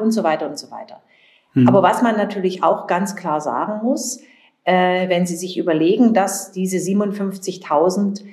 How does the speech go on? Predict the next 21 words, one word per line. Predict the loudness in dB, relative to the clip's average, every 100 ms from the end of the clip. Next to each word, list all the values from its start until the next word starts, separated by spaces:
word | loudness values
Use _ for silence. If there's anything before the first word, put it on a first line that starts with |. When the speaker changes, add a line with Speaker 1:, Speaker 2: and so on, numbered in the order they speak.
| -20 -8
Speaker 1:
äh, | -2 -2
Schutzsuchenden | -2 -4 -2 -4 -2 -2 -2
aus | -2 -2
der | -4
Ukraine | -6 -8 -8 -4 -2 -2 -2 -4 -6 -14 -20 -8
mehr | 0 2 4
oder | 2
weniger | -2 -4 -4 -2 -2
alle | 0 0
in | -2 -6
den | -8
Kommunen | -8 -8 -8 -8 -6
untergebracht | -6 -4 -2 -4 -4 -8 -6
sind. | -2 -2 -2
Die |
brauchen | -6 0 2 4 2 -2 -2
ja | 0 0 0
Wohn-, | 0 0 0
auch | 0 0 -2
Wohnraum. | 2 4 4 2 0 0 -2 -4 -12 -18 -20 -8 0
Ähm, | 2 4 2 2 -2 -10